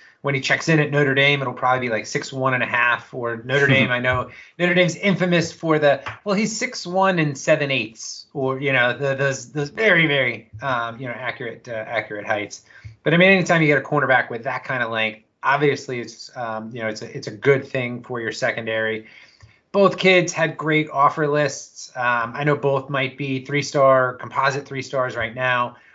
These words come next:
Speaker 1: Wouldn't be surprised if that changes, you know, for, uh, you know, for, for either of them,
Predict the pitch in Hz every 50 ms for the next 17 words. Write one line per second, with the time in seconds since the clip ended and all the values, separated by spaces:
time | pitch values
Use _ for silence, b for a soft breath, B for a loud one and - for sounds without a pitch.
0 | b b b 135 147 151 147 - 147 139 - 147 - - - - 147 135 135 131
1 | 131 131 - - - 113 - - 131 113 113 - - - 139 135 131 123 123 123
2 | 123 123 123 120 107 - - b b b b b b b b b b 139 127 113
3 | - - - - 143 131 123 120 117 117 113 110 110 117 117 - - 123 117 104
4 | 104 104 104 - - 143 135 123 110 - - 120 - - 107 92 90 110 123 156
5 | 156 156 135 113 113 110 107 107 107 104 104 104 107 110